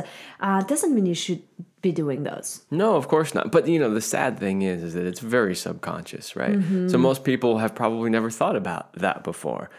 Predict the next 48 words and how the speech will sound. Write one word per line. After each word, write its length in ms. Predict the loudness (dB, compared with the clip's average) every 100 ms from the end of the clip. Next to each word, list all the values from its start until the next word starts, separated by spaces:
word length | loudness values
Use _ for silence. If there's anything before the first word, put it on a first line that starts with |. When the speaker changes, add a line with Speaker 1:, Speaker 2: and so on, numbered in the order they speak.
| -4
Speaker 1:
Mm-hmm. 260 | -2 0
Speaker 2:
And 360 | 2 2 2 2
now 140 | 4 4
that 180 | 2
you're 60 | 2
more 240 | 4 4
aware 340 | 4 4 6 4
of 120 | 2
it 120 | 0
'cause 160 | 0 0
you're 80 | 2
hearing 280 | 2 4
it 120 | 4 4
on 140 | 2
this 120 | 0
podcast, 640 | 0 0 2 2 0 0 -10 -4
the 80 | 2
next 200 | 2 2
time 220 | 2 2
you 120 | 4
watch 220 | 4 2 2
a 40 |
movie, 260 | 2 4 4
you're 140 | 4
gonna 180 | 4 4
go, 260 | 2 2 -4 -20 -20 _ _ _ -12
"Oh." 100 | -4
Speaker 1:
Oh. 720 | -2 0 0 0 -2 -6 -12 -20 _ _ _ -10
Yeah. 480 | -6 -6 -6 -8 -14 _ _ -12
Speaker 2:
Yeah. 580 | -4 -2 -2 -4 -6 -10
Speaker 1:
Yeah, 280 | -8 -4 -2
so 260 | -2 0 0
don't 220 | 2 0
beat 160 | 0 0
yourself 320 | 0 0 0
up. 260 | 0 0 0
And 280 | 0 0 -2
we're 140 | -2
gonna 160 | 0 -2
share 220 | -2 -2
with 200 | -2 -2
you, 460 | -2 0 2 2 2
um, 440 | 0 2 0 -2
I 80 | -4
think 320 | -4 -6 -2
we 100 | -4 0
have, 220 | -2 0
like, 420 | 0 2 0 -6